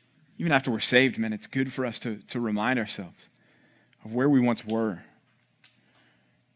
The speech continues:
In fact, let's do that. Romans chapter three. Grab your Bibles, open them to Romans chapter three. The first three chapters of the book of Romans basically is, uh,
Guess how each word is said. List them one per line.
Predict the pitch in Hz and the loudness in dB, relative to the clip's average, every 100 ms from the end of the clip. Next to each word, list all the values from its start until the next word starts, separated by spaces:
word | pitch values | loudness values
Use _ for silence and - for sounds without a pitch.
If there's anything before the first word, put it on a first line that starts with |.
| _ | _
In | - | 2
fact, | 139 143 | 4 4
let's | 135 | 2
do | 113 151 | 4 6
that. | 120 | 6
Romans | 131 147 160 | 6 6 6
chapter | - 143 127 | 4 4 2
three. | 120 139 135 117 | -4 0 0 0
Grab | 95 139 | 4 6
your | 147 | 8
Bibles, | 135 131 120 | 6 6 2
open | 131 147 | 0 2
them | 135 | 0
to | |
Romans | 123 123 131 | 2 4 2
chapter | - 123 113 | 4 2 2
three. | - 123 113 98 - - - - - - _ _ _ _ _ _ _ _ _ _ _ _ - - - - - - - | -4 -2 -2 -4 -12 -20 -20 -20 -20 -20 _ _ _ _ _ _ _ _ _ _ _ _ -20 -20 -20 -20 -20 -20 -8
The | |
first | 143 180 170 | 4 6 6
three | 175 165 | 4 4
chapters | 170 156 160 147 - | 8 6 6 4 6
of | 143 131 | 4 4
the | |
book | 127 156 | 4 4
of | 139 | 4
Romans | 135 147 143 117 | 6 8 8 6
basically | 151 143 147 147 123 | 6 4 2 2 6
is, | 135 117 - - - _ | 6 6 0 -10 -20 _
uh, | - | -12